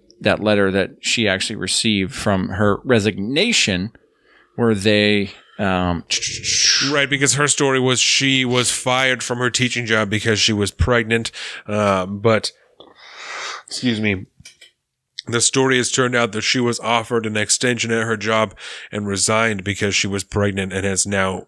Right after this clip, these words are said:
Speaker 2: swatch, swap, swap, swap,
Speaker 1: Swap, swap.
Speaker 2: and has now swapped the story around so as to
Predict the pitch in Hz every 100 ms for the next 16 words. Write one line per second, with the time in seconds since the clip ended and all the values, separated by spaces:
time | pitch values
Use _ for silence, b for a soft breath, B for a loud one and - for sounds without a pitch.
0 | _ - - 107 101 101 - - - -
1 | - - - - - 294 285 123 104 -
2 | 151 220 - - - 139 92 117 110 101
3 | 110 110 - 110 113 110 - 104 - 120
4 | 113 110 104 104 107 98 B B B -
5 | - 107 101 90 - - 107 101 95 95
6 | 92 87